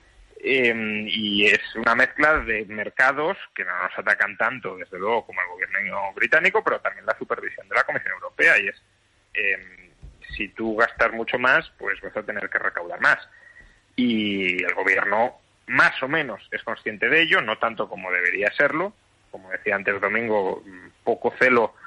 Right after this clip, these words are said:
a la hora de reducir el déficit, pero bueno, dentro de ese poco celo,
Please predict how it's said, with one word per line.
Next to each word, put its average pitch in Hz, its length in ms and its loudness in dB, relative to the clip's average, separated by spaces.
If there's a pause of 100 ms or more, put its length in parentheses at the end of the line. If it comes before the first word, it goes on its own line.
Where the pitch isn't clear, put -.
(120)
a 110 100 0
la 110 140 4
hora 120 180 2
de 113 120 -2
reducir 107 400 -6
el 127 120 -4
déficit, 175 420 -2
pero 107 160 0
bueno, 123 220 0
dentro 151 460 0
de 123 80 2
ese 139 160 -2
poco 147 340 -4
celo, 160 340 2